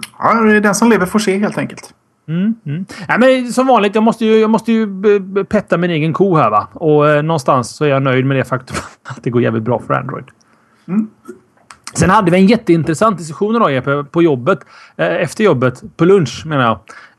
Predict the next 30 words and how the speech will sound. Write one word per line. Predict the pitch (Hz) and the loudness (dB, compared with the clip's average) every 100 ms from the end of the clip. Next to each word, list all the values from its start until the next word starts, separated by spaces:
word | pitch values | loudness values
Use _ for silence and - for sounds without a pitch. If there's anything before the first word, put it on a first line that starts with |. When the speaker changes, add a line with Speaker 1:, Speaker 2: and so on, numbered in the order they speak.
| - | -2
Speaker 2:
Eh, | 139 143 139 135 123 | 0 2 0 -4 -8
just | 180 151 - | -4 -4 0
om | 156 123 113 - _ - | 0 0 -4 -10 _ -18
styrkan | - 196 175 127 - 185 | -6 2 2 2 0 -2
och | 185 - | -2 -8
svagheten | - 190 170 131 120 131 120 180 | -6 0 0 0 -2 -4 -4 -6
med | 196 | -4
det | 165 | -4
som | 151 | -4
du | 143 | -6
var | |
inne | 156 139 | -4 -6
på | 135 | -4
förut | 180 170 180 220 | 0 2 2 2
där. | 139 107 - _ _ | 0 -2 -8 _ _
Eh, | - - 170 - - | -10 -8 -8 -8 -8
eh, | - - 175 185 | -8 -8 -12 -6
med | 185 170 135 | -2 0 0
just | 135 135 - - - _ - _ | 2 0 -2 -16 -20 _ -20 _
hårdvaruplattformen. | - 151 120 123 120 113 123 117 131 120 147 165 131 - _ | 0 2 2 0 -2 -2 -6 -2 0 0 0 -2 -2 -14 _
Att | 143 151 | -4 0
Android | 151 117 117 147 | 0 0 0 0
har | 135 127 | 0 -2
två | - 135 | -4 -2
jättestora | 120 143 - - 127 - 165 165 156 131 127 | 0 -2 -4 -4 -4 0 0 2 2 2 0
hårdvaruleverantörer | 127 147 123 117 117 113 117 117 113 113 110 110 | 0 2 2 0 2 2 0 0 -2 0 0 0
som | 131 127 | 0 -2
pumpar | - 156 123 104 120 | 0 2 2 0 0
ut | 117 110 | 0 0
hårdvara. | - 135 117 113 127 143 | 0 2 2 2 2 2